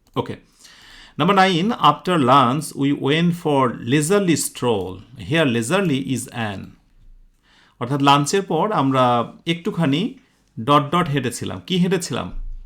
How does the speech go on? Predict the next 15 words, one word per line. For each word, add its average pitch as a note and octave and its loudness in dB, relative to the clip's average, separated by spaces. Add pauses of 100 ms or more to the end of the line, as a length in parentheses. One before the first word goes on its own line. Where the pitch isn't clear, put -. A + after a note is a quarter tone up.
(340)
অবকাশময়। C#3+ -2
এই A#2+ -2
leisurely E3 0
শব্দটা E3+ -4
হচ্ছে E3 -6 (840)
normally, C#3 0
আহ, A2 -2
আমরা A#2+ -2
হয়তো B2 -4
মনে B2+ 0
করতে B2+ -8
পারি A#2 -2
যে A2 -4 (1300)
অবকাশের C#3+ -4
সাথে, F3 -6